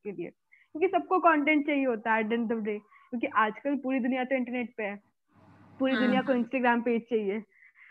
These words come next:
Speaker 1: आपको कुछ भी चाहिए, आप देखोगे, अच्छा, Instagram खोला,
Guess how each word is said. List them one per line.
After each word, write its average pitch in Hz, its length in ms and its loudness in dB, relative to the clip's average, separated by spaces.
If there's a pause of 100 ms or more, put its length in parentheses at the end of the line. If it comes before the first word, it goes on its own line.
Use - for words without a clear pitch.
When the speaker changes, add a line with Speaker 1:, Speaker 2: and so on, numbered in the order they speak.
(160)
Speaker 1:
आपको 247 340 0
कुछ 269 200 -2
भी 254 140 2
चाहिए, 277 260 0
आप 262 140 4
देखोगे, 240 460 0
अच्छा, 240 300 -4
Instagram 233 500 -4
खोला, 240 480 2